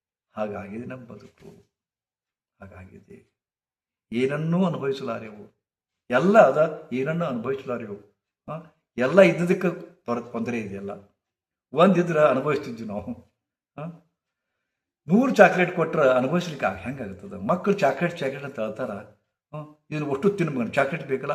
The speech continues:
ಐವತ್ತು ಚಾಕ್ಲೇಟ್ ತಿನ್ನು ಅಂತ ಕೊಟ್ರೆ ತಿನ್ಲಾರ. ಹಂಗಾಗಿದೆ ಎಲ್ಲರ ಪರಿಸ್ಥಿತಿ. ಹೌದಾ?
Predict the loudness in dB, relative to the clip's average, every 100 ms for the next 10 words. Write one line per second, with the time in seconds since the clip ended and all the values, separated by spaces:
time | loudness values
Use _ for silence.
0 | -4 -4 -2 -2 -4 -6 -6 -6 -6 -16
1 | _ _ _ _ -12 -10 -8 -8 -8 -10
2 | -10 -8 -4 -4 -4 -8 -12 _ _ _
3 | -12 -8 -6 -6 -8 -6 -8 -8 -10 -10
4 | -12 -16 -18 -20 -18 -18 _ _ _ _
5 | _ _ _ _ _ _ _ -16 -16 -18
6 | _